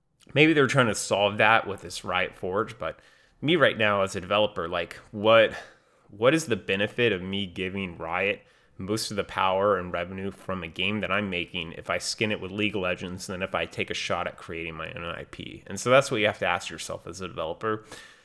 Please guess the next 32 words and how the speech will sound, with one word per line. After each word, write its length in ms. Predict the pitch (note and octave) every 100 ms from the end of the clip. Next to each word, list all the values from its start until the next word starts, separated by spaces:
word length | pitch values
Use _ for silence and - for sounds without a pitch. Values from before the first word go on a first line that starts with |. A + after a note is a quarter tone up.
| _ _ _
I 80 | E2+
guess 240 | F#2 -
we'll 160 | A2 G#2+
wait 180 | A2 B2
and 120 | A#2+
see. 380 | - C#3 A2+ G2 - - -
And 460 | A#2+ C3+ C3+ C3
the 40 | A#2+
final 400 | - C3+ C#3+ C3+
news 240 | C3 B2+
of 60 | B2+
the 80 |
week, 240 | A#2+ B2 B2+
Ragnarok 440 | A#2+ D3+ D3+ C#3+
Games, 380 | C3 A#2+ B2+ B2+
the 200 | - G2+
publisher 460 | - C#3+ D#3 - C#3
behind 420 | A#2+ A#2+ G#2+ F#2+
Rune 260 | A2+ C3
two, 260 | C3 C3+ A2+
is 100 | G2+
suing 360 | - B2 B2 A#2
developer 500 | G#2+ G#2+ A2+ G#2 G2
Human 380 | - C3+ C#3+
Head 340 | C3 A#2+ A2 G#2
Studios 560 | - C3+ B2 G2+ F2+
over 160 | G2 F#2
not 240 | G2+ A2+
producing 400 | - B2+ A2+ -
source 400 | F2+ - B2+ C3
code 340 | - C3+ B2 B2 - _ _ -
and 160 | -